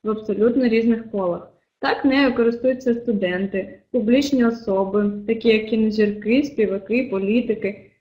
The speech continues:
Звісно, не є виключенням і вчителі, викладачі вищих навчальних закладів та науковці.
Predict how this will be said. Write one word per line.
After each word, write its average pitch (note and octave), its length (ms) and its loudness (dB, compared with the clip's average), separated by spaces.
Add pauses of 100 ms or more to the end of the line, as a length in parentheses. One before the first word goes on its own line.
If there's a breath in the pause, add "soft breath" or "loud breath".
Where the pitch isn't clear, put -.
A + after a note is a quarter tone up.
(220)
Звісно, E4 520 2
не C4 160 6
є A3+ 200 4
виключенням B3 840 0
і A#3 80 0
вчителі, A#3 840 -4 (120)
викладачі A#3+ 580 2
вищих B3+ 340 0
навчальних G#3 540 0
закладів B3 560 0 (140)
та D4+ 220 0
науковці. B3 720 0